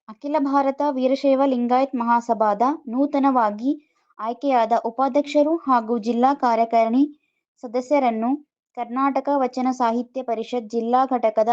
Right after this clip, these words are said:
ಅಧ್ಯಕ್ಷರು ಶ್ರೀ ಶಾಂತಲಿಂಗ್ ಪಾಟೀಲ್ ಕೋಡ್ಕೂರ್ ಇವರ ವತಿಯಿಂದ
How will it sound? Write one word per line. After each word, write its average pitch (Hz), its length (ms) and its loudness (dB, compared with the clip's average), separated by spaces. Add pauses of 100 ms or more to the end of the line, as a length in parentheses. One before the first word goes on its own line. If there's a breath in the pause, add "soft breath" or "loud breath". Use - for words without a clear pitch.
ಅಧ್ಯಕ್ಷರು 233 580 -4 (520)
ಶ್ರೀ 247 120 -12
ಶಾಂತಲಿಂಗ್ 254 580 2
ಪಾಟೀಲ್ 254 360 2
ಕೋಡ್ಕೂರ್ 247 520 -4 (380)
ಇವರ 240 260 -4
ವತಿಯಿಂದ 233 500 -2